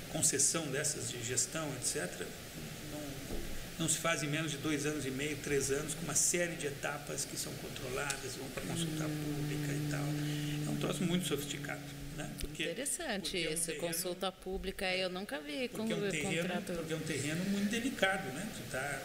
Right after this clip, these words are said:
Speaker 1: ou seja, a responsabilidade última sempre será do Estado. Essa é a ideia da legislação europeia. E por mais que tenha tido aí uma tensão na questão do neoliberalismo, exigindo essas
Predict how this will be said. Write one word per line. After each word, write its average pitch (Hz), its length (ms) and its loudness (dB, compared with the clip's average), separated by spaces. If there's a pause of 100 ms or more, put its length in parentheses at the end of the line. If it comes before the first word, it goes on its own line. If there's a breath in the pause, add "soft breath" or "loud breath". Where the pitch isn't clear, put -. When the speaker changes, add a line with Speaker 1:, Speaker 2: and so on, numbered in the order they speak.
Speaker 1:
ou 120 60 -4
seja, 131 240 4
a - 20 6
responsabilidade 147 880 2
última 160 320 2
sempre 226 420 8
será 143 280 2
do 131 120 -4
Estado. - 360 0 (240)
Essa 139 220 2
é - 20 4
a 104 40 4
ideia 156 440 0 (560)
da 135 100 0
legislação 131 500 0
europeia. 127 380 -4 (520)
E - 40 -4
por 151 160 2
mais 180 240 8
que - 120 -2
tenha 160 300 2
tido 147 240 0
aí 147 60 2
uma 143 160 0
tensão 143 500 0 (280)
na 123 80 -6
questão 143 340 0
do 123 480 -6
neoliberalismo, 131 800 0
exigindo 123 420 -2
essas - 460 2